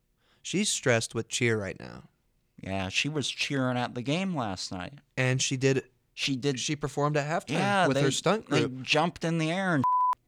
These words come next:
Speaker 1: They did a phenomenal job, didn't they?
Speaker 2: Oh yeah, I,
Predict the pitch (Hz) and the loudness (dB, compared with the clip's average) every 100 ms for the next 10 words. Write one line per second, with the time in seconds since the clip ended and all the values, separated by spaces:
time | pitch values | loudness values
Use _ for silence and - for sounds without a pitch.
0 | _ _ - 127 147 165 - 151 151 165 | _ _ -6 0 4 4 4 4 4 6
1 | 156 135 156 202 151 165 226 139 113 - | 2 2 2 2 0 -4 -2 -4 -4 -6
2 | _ _ 117 123 117 113 135 135 127 139 | _ _ 2 4 4 4 4 6 4 4